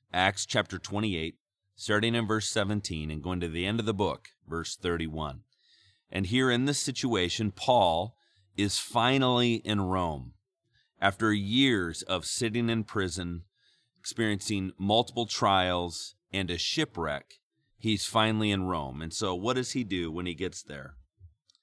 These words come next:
Three days after Paul's arrival,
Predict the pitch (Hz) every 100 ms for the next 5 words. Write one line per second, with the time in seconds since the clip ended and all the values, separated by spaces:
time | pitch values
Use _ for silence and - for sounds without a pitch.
0 | _ _ _ _ _ - 131 170 156 123
1 | 92 82 80 95 - - 104 104 104 -
2 | 113 110 104 98 92 90 98 107 73 76
3 | 117